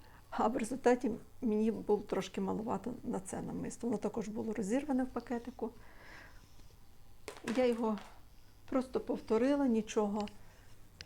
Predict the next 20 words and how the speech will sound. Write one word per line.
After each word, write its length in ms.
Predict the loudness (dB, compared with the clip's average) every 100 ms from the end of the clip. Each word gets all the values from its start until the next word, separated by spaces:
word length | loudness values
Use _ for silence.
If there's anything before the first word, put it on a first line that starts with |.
| -4
не 280 | 2 6 6
робила, 360 | 8 10 8
поміняла 480 | 8 6 4 4 2
фурнітуру. 720 | 2 4 2 2 4 6 4 0 -12 -20 -20 -20 -18 0
Між 160 | 2 6
чорні 320 | 6 6 4
дала 360 | 4 2 2 -2 -8 -14
такі 280 | -6 -2 -2
три 360 | -2 0 2 0 -2
роздільні 500 | 2 2 2 2 2
намистини. 640 | 2 0 0 4 4 4 0 -12 -16 -16 -18 -18 -20 -20 -20 -20 -2
І 80 | -2
тут 240 | 0 -4
такі 260 | -4 -4 0
маленькі. 580 | 2 2 2 0 -4 -12 -14 -20 -20 -20 -20 -20 -20 -20 -20 -20 -20 -20 -20 -20 -20 -20 -20 -20 -20 -20 -20 -20 -20 -16 0
Досить 340 | 0 2 0
вийшло 280 | 0 -2 -6 -8
цікаво. 500 | -6 4 4 4 -6 -12 -20 -20 -20 -20 -20 -18
Такий 280 | -10 -2 0
візерунок 680 | 0 2 2 4 4 2